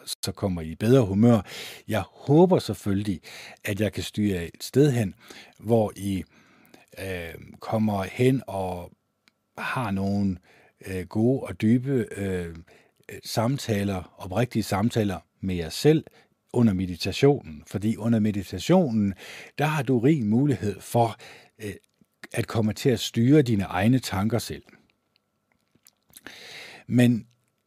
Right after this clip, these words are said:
det kræver selvfølgelig også, at man sætter sig ned på stolen hver dag og mediterer. At man i hvert fald giver sig selv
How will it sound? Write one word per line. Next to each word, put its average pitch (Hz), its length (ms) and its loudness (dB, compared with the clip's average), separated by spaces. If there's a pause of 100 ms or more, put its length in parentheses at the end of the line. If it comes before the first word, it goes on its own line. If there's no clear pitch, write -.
(100)
det - 100 -4
kræver 151 300 4
selvfølgelig 117 440 0
også, 110 260 -2
at 90 100 -6
man 82 120 -8
sætter 135 280 2
sig - 120 -4
ned 104 160 2
på - 120 -16
stolen 131 400 4
hver 110 200 2
dag 104 260 -2
og 95 140 -6
mediterer. 87 580 -6 (1120)
At 95 140 -6
man 101 160 0
i 98 40 -2
hvert 107 200 4
fald 104 140 0
giver 113 200 2
sig 98 120 -4
selv 110 300 2